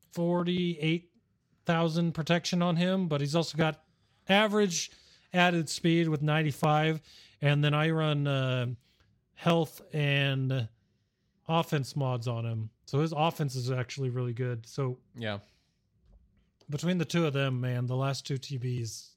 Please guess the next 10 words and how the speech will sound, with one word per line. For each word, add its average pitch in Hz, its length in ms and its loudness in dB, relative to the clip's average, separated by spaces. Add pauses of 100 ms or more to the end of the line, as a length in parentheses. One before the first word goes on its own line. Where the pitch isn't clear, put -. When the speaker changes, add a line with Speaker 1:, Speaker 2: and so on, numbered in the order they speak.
Speaker 1:
that 151 280 -4
mission 123 440 -2
specifically, 127 920 -6 (1000)
very, 135 480 -2 (300)
very 123 260 -2
helpful. - 460 -8 (360)
Speaker 2:
Yep. 139 280 -8 (720)
No 143 600 -8
kidding. 113 420 -6 (1160)
I 123 180 -16